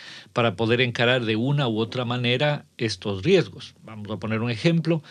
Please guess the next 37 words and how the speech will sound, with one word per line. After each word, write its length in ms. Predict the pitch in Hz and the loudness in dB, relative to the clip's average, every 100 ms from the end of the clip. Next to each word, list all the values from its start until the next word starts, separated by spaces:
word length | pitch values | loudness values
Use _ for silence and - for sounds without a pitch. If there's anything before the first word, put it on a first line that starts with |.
| - - - - | -18 -18 -18 -10
Si 180 | - 120 | -4 -2
tenemos 460 | 127 123 131 113 | 0 0 0 0
unos 320 | 135 131 117 | 0 2 0
barrios 560 | 107 143 143 139 139 131 | 4 4 4 2 2 2
de 100 | 117 | 0
sectores 420 | 110 110 127 110 | -2 -2 -2 -2
populares 760 | - 113 107 113 123 127 127 113 | -2 -4 0 4 4 4 2 0
con 240 | - 113 | -2 0
malas 260 | 120 123 - | 2 2 0
condiciones 560 | 123 107 101 120 113 | -2 -2 0 0 0
de 100 | 104 | 0
vida 320 | 107 127 131 120 | 2 2 2 -2
y 100 | 107 | -2
que 100 | 117 | -4
además 280 | 107 113 104 | -2 -4 -4
están 280 | - 123 | -4 0
muy 180 | 117 127 | 2 2
cerca 500 | 120 - 147 151 135 | 4 6 4 4 0
de 100 | 113 | 2
una 240 | 113 117 117 | 2 2 0
zona 400 | - 139 131 107 | 0 2 0 0
que 200 | 117 95 82 - _ | -2 -2 -6 -20 _
tarde 320 | - 131 123 | 2 2 4
o 80 | 120 | 0
temprano 480 | 117 98 110 117 120 | 0 0 2 2 0
se 160 | - 110 | -2 0
va 120 | 110 | 0
a 40 | |
deslizar, 640 | 104 101 104 104 135 135 135 - - - | 0 -2 -6 -2 -2 -2 -4 -16 -20 -6
o 100 | 123 | -2
muy 180 | 131 | 0
cerca 400 | 127 - 135 117 | 0 0 0 -2
de 80 | 113 | -4
una 160 | 107 110 | -2 -4
zona 300 | - 117 107 | -4 -4 -4
de 80 | 104 | -4
inundación. 760 | 98 98 101 - 135 131 135 | -6 -8 -8 -2 0 0 -6